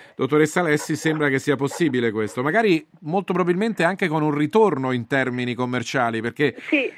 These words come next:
Speaker 1: realtà e scelte del genere, eh, hanno anche un, un ritorno nel, nell'immaginario collettivo e nel cuore delle persone. Magari qualcuno preferisce anche un vostro marchio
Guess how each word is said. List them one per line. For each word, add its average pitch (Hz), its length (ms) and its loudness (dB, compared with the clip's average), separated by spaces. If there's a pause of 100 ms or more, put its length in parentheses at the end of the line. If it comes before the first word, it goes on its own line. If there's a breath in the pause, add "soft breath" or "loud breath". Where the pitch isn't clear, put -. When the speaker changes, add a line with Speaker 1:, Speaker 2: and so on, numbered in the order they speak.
(140)
Speaker 1:
realtà 165 580 4
e 147 100 2
scelte 180 360 0
del 185 140 -2
genere, 151 640 0
eh, 131 320 -2
hanno 160 260 -2
anche 165 240 0
un, 147 320 0
un 143 120 -2
ritorno 147 500 0
nel, 131 420 -2
nell'immaginario 135 720 -2
collettivo 139 460 -2
e - 20 0
nel 131 160 -4
cuore 147 240 0
delle 131 140 0
persone. 135 420 -2
Magari 135 240 0
qualcuno 131 340 -2
preferisce 123 460 -6
anche 131 240 -6
un 123 80 -6
vostro 139 280 -6
marchio 139 440 -2